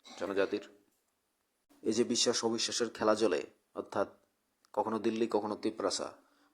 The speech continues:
কখনো রঞ্জিত দেববর্মা বলছেন যে এসটি সার্টিফিকেট বাতিল করা, যে সমস্ত যু-, যুবতীরা জনজাতির বাইরে গিয়ে অন্য সম্প্রদায়ের যুবকদের বিয়ে করেছে, তাদের এসটি সার্টিফিকেট বাতিল করতে হবে।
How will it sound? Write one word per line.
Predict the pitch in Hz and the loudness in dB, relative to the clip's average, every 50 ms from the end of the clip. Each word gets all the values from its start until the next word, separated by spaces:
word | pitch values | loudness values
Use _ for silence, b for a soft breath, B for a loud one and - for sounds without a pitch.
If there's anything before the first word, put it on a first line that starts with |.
| _ - | _ -6
কখনো | - 101 113 120 117 | -4 -2 0 2 4
রঞ্জিত | 107 113 113 113 120 110 | 4 4 4 2 2 2
দেববর্মা | 113 117 113 120 113 117 110 | 2 4 4 4 4 4 4
বলছেন | 104 110 110 107 - 113 110 104 101 - _ _ _ | 4 2 2 2 0 -2 -4 -6 -8 -16 _ _ _
যে | - 104 107 101 | -8 -2 0 0
এসটি | 101 - - 120 | 0 0 0 0
সার্টিফিকেট | 107 107 - 107 104 101 110 107 | 2 2 2 0 0 2 0 2
বাতিল | - 101 98 - 113 107 | 4 4 2 4 2 0
করা, | 104 107 104 104 | 0 0 2 2
যে | 98 98 | 2 0
সমস্ত | - - 104 107 - - | 0 -2 -4 -4 -6 -8
যু-, | 104 92 104 95 - - - 95 | -6 -4 -6 -6 -6 -10 -16 -12
যুবতীরা | 90 104 101 104 107 - 110 107 101 101 B B B B B B B B - | -8 -4 -2 -2 0 0 2 0 0 0 B B B B B B B B -6
জনজাতির | 104 107 107 107 107 104 104 113 107 | -4 0 4 4 4 4 4 4 4
বাইরে | 95 101 104 107 113 113 | 6 6 6 6 4 4
গিয়ে | 107 113 110 | 4 4 2
অন্য | 110 104 104 | 2 2 -2
সম্প্রদায়ের | 98 107 101 95 107 104 110 110 104 | -4 -6 -2 0 2 2 4 2 2
যুবকদের | 107 104 104 101 95 107 104 | 2 -2 -2 0 0 0 0
বিয়ে | 101 110 110 110 | 2 2 2 2
করেছে, | - 107 107 107 - | 2 0 -2 0 2
তাদের | 101 101 104 110 | 2 4 4 2
এসটি | 104 - - - | 2 0 -2 -2
সার্টিফিকেট | 110 101 104 98 - - 98 - 98 107 101 110 - | 0 0 0 0 0 -2 -4 -2 -2 -2 -2 0 2
বাতিল | - 98 - 107 101 | 2 0 0 -2 -4
করতে | - 107 101 - 110 | -4 -4 -2 0 0
হবে। | 104 95 98 | 0 2 0